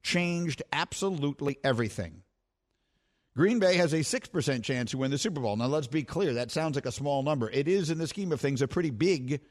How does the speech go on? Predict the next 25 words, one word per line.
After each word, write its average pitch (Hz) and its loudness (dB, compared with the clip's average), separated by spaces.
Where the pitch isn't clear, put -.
number. 175 2
Without 160 2
him, 156 4
their 139 4
chance 165 0
of 131 0
winning 147 0
the 127 0
Super 143 0
Bowl 127 2
would 120 2
have 120 2
been 113 0
zero 175 0
point 143 -4
two 135 0
percent. 131 0
Aaron 170 4
Rodgers 135 0
is 117 -2
the 117 -2
difference 123 -2
between 123 -2
the, 107 -4
the, 104 -10